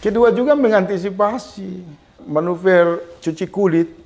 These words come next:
ganti topeng P D I P. Setelah sepuluh tahun mereka, eh, menghadirkan satu kepemimpinan Jokowi yang amburadul, dinasti Jokowi, P D I P ini kan mau mengambil gelanggang oposisi. Seolah-olah jadi kelompok kritis lagi di kanal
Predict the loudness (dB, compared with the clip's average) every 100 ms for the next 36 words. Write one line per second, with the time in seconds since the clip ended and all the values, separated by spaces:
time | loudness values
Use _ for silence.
0 | -4 -2 -2 -2 -2 0 -4 -6 -4 -4
1 | -4 -6 -10 -12 -20 -20 -18 -20 -8 -6
2 | -6 -4 -2 0 2 4 2 0 -2 -2
3 | -2 -2 -2 -6 -16 _ _ _ _ _
4 | _ -6 -6 -8 -12 -20 -20 -12 -12 -8
5 | -4 -2 0 0 0 -2 -4 -8 -8 -6
6 | -6 -4 -4 -2 -4 -6 -4 -4 -4 -6
7 | -10 -8 -6 -6 -8 -8 -6 -8 -10 -14
8 | -12 -12 -8 -6 -6 -12 -20 _ -20 -20
9 | _ _ 0 0 2 2 2 0 0 0
10 | 0 -2 -4 -2 -2 -2 0 0 0 -4
11 | -6 -8 -10 -10 -12 -12 -20 -20 -20 _
12 | _ _ _ _ _ _ _ _ _ -4
13 | 0 0 2 0 -2 -4 -6 -6 -8 -10
14 | -10 -8 -6 -6 -6 -10 -8 -8 -8 -10